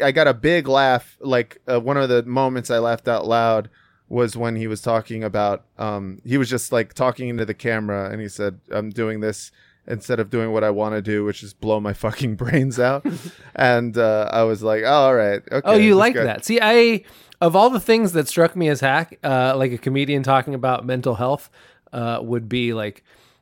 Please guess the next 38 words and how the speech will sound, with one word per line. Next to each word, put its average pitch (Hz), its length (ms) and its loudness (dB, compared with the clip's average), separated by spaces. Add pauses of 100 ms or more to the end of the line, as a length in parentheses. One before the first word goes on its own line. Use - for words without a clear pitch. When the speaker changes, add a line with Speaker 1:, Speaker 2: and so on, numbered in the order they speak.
(220)
Speaker 2:
top 131 260 2
of 135 60 -4
the 123 120 0
list. 151 520 -2
But, 147 180 4
uh, 139 260 4
I 160 120 2
mean, 185 100 4
I 156 60 2
thought 247 180 4
he 156 80 4
made 131 200 4
it 113 80 -4
work, 131 360 4
but 135 180 2
I, 147 140 0
I 151 140 2
definitely, 170 680 4 (260)
Speaker 1:
Yeah. 165 160 4
Speaker 2:
I 202 120 6
definitely 269 480 4
feel 208 240 4
like 190 180 6
my 151 220 2
tolerance 143 680 0
for, 135 800 2 (540)
uh, 120 380 2
Speaker 1:
Mm-hmm. - 40 -20 (220)
Speaker 2:
famous 147 340 0
people 151 440 0
and 113 120 -2
people 131 320 0
in 127 80 0
the 117 60 -6
public 120 340 -2
eye, 120 360 0 (120)
uh, 104 720 -8
like, 110 300 -10